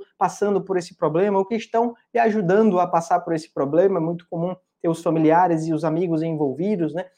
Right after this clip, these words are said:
Às vezes a pessoa se assusta muito com o problema da tireoide e muitas vezes nem é esse bicho de sete cabeças todo, tá? É, o mais importante é ter esse conhecimento, é ter essa informação. Às vezes tudo que a pessoa precisa é uma informação de qualidade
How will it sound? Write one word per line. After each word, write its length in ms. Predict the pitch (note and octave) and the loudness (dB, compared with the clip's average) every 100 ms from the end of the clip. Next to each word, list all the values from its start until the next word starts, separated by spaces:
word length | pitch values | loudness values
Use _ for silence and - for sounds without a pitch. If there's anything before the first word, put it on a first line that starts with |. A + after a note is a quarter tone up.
| - | -8
Às 80 | D3+ | -4
vezes 180 | E3+ E3+ | -2 -2
a 60 | |
pessoa 260 | F3+ F3+ F#3 | -2 -4 -6
se 140 | F3 | -4
assusta 420 | E3+ E3+ C4 - A3+ | -6 -4 -10 -6 -2
muito 300 | A3+ B3 - | -2 -2 -2
com 140 | G#3+ | -4
o 20 | |
problema 420 | G#3+ G3 G3 G3+ - _ - | 0 2 2 0 -4 _ -4
da 140 | F#3 | -4
tireoide 540 | - G#3 F#3 G#3+ G3+ | 0 2 4 2 2
e 20 | A3 | 0
muitas 340 | D#4 D4+ G#3+ | -2 -2 2
vezes 300 | G#3+ G#3+ G#3 | 4 4 4
nem 260 | A3 B3+ G#3+ | 2 2 2
é 160 | A3 | 2
esse 180 | G#3+ G#3+ | 2 0
bicho 300 | F3 F#3+ - | -4 -4 -6
de 80 | F#3+ | -10
sete 340 | - F#3+ F#3+ - | -2 -4 -4 -4
cabeças 480 | F3 F#3 F#3+ G3+ - | 0 0 -2 -8 0
todo, 380 | F#3 F#3+ C#3+ - _ _ | 6 8 6 -2 _ _
tá? 220 | E3+ F#3 - - | -2 -2 -8 -2
É, 180 | D#3+ E3 | 2 4
o 60 | |
mais 240 | F3+ G#3+ G#3+ | 4 2 2
importante 580 | A3 G#3+ - G3 G#3 A3 | -2 -4 -4 -8 -4 -6
é 40 | |
ter 320 | G#3+ G3+ G3+ | 0 4 6
esse 200 | G3 G3+ | 4 0
conhecimento, 800 | - A3 G#3 G#3 G#3+ F#3 F#3+ F3+ | -2 0 0 -2 -6 -4 -4 -4
é 60 | E3+ | -4
ter 140 | F#3 | 0
essa 220 | F#3+ F#3+ | -2 -2
informação. 640 | G#3 - G#3 A3+ A3 F3+ | -8 -4 -2 -2 -4 -4
Às 160 | F3 D#3 | -2 0
vezes 320 | F3+ G#3 F#3+ | 2 2 0
tudo 220 | - C4+ | -6 -4
que 60 | B3+ | -2
a 60 | A#3+ | 0
pessoa 320 | A3+ A#3 G#3+ | 0 -2 -2
precisa 440 | A3 A3 A#3+ A3 | -2 -2 -4 -2
é 20 | |
uma 80 | A3 | -2
informação 500 | A3 G#3 G#3+ G3+ G#3 | 0 0 0 -2 -6
de 100 | G#3+ | -8
qualidade 540 | - G#3 G#3 F3 F#3 | 0 0 2 2 2